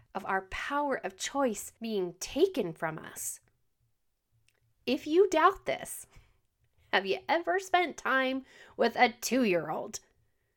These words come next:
Agency is ingrained in them. It's part of their D N A, and it's part of yours also. It's part of your spirit. And your spirit didn't want to have anything to do with it.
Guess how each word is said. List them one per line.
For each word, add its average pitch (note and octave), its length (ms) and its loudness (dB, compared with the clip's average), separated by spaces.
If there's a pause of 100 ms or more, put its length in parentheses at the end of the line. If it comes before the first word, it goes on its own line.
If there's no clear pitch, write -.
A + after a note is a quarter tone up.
(380)
Agency D#4+ 760 6
is C4 220 4
ingrained D4+ 880 8
in G#3+ 240 4
them. D#3 360 2 (680)
It's G3+ 240 -4
part E4 320 4
of E4 160 0
their C#4+ 140 4
D B3 260 -2
N A3 100 -2
A, D#3+ 340 -4 (280)
and F#3 120 4
it's F3+ 200 -8
part C#4+ 360 0
of C#4 140 -2
yours A3 420 2 (120)
also. - 560 -4 (320)
It's - 200 -8
part B3+ 300 2
of B3+ 120 0
your B3 120 -2
spirit. - 540 -2 (1700)
And F3+ 180 -6
your E3+ 120 -10
spirit A#3 580 -6
didn't G3 240 -4
want F3+ 220 -2
to - 60 -18
have E3+ 180 -6
anything E3 340 -6
to E3 100 -12
do D#3 140 -10
with D3+ 160 -10
it. - 180 -14